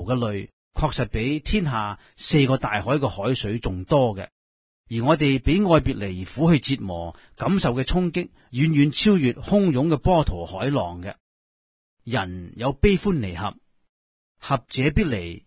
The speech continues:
有聚有散，呢種感受大概係人人都會領悟到嘅。但係當你真正去承受呢種離別時憂傷嘅時候，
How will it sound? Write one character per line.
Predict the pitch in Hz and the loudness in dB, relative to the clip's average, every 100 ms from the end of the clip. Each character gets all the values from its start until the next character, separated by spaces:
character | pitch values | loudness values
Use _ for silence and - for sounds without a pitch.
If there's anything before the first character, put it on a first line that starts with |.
| _ | _
有 | 117 107 139 | -6 -2 -2
聚 | 131 110 104 | 0 -2 -2
有 | 101 113 | -4 -4
散， | 117 101 98 - _ _ _ _ | -4 -6 -8 -14 _ _ _ _
呢 | 208 | -4
種 | 190 196 196 | 2 2 2
感 | 156 185 | 2 2
受 | 151 113 110 110 _ _ | 2 0 -2 -8 _ _
大 | - 143 | 0 2
概 | 151 | 4
係 | 160 135 123 | 4 2 0
人 | 120 95 95 | -4 -6 -6
人 | 95 90 | -8 -4
都 | 185 | 0
會 | 170 | 2
領 | 127 104 110 98 | 2 0 -4 -4
悟 | |
到 | 110 | -4
嘅。 | 101 98 95 - _ _ _ _ _ _ _ _ | -6 -6 -10 -12 _ _ _ _ _ _ _ _
但 | - 143 | -2 2
係 | 143 | 4
當 | 226 214 | 4 4
你 | 156 | 4
真 | 226 214 | 4 4
正 | 165 143 | 2 2
去 | 139 | 0
承 | - 90 95 | 0 -6 -6
受 | 117 110 - | -4 -6 -4
呢 | 185 | -4
種 | 170 196 170 | -2 -2 -2
離 | 98 | -4
別 | 90 123 | -4 -4
時 | - 90 87 | -4 -6 -6
憂 | 156 180 170 | 0 2 4
傷 | 208 151 | 4 4
嘅 | 110 | 0
時 | 107 | -6
候， | 101 98 | -6 -6